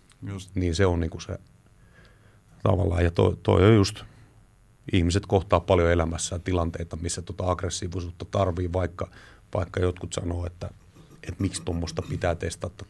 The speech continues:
Speaker 2: tai mihin ihminen muka tarvii aggressiivisuutta. Ja esimerkiksi Sami Jauhojärvi niin lähti ohjelmasta pois sen takia, ettei halua näyttää sitä aggressiivisuutta, mut se nimenomaan pitää näyttää ja ihmiset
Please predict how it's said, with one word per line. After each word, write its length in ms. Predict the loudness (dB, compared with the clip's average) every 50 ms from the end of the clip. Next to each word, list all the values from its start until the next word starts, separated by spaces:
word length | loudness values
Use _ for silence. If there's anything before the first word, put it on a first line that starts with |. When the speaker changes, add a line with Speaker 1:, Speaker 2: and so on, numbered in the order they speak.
| _
Speaker 2:
tai 260 | -8 -8 -6 -6 -8 -8 -8
mihin 280 | -8 -6 -4 -2 -2 -2
ihminen 340 | -2 -2 -4 -4 -6 -6 -6
muka 200 | -6 -6 -4 0
tarvii 380 | 4 4 4 4 4 0 0 -2
aggressiivisuutta. 960 | -2 -4 -2 -4 -6 -8 -8 -8 -8 -8 -8 -8 -8 -10 -12 -12 -10 -10 -8
Ja 160 | -8 -8 -10 -12 -16 -20 -20 -20 -20 -20 _ _ -6
esimerkiksi 500 | -6 -4 -4 -4 -4 -4 -6 -6 -4 0
Sami 240 | 0 2 4 4
Jauhojärvi 560 | 4 4 4 4 4 4 4 4 2 2 0 0
niin 380 | 0 0 0 0 -2 -4 -6 -10 -8 -8
lähti 320 | -8 -8 -6 -8 -10 -10 -10 -12 -14 -6 -2
ohjelmasta 480 | 0 0 2 2 0 -2 -2 -2 -6
pois 320 | 0 2 4 4 4 2 -2
sen 120 | -6 -8
takia, 320 | -8 -10 -12 -14 -14 -14 -14
ettei 240 | -12 -8 -6 -4
halua 420 | -2 0 0 2 0 0 -2 -4 -10 -16 -20 -20 -20 -20 -20 _ 0
näyttää 380 | 2 4 4 4 2 0 -4 -4
sitä 220 | -4 -4 -4 -4
aggressiivisuutta, 840 | -4 -4 -6 -8 -8 -8 -8 -8 -8 -8 -8 -8 -8 -8 -8 -8 -8
mut 240 | -6 -4 -6 -6 -6
se 160 | -6 -6 -6 -6 -8 -14 -20 -20 _ _ _ _ _ -8 0 4
nimenomaan 500 | 8 8 10 10 8 8 6 6 4 4
pitää 340 | 2 2 2 2 0 0 0
näyttää 400 | -2 -4 -4 -6 -6 -6 -6 -4
ja 60 | -2
ihmiset 380 | 0 0 0 0 -2 -4 -6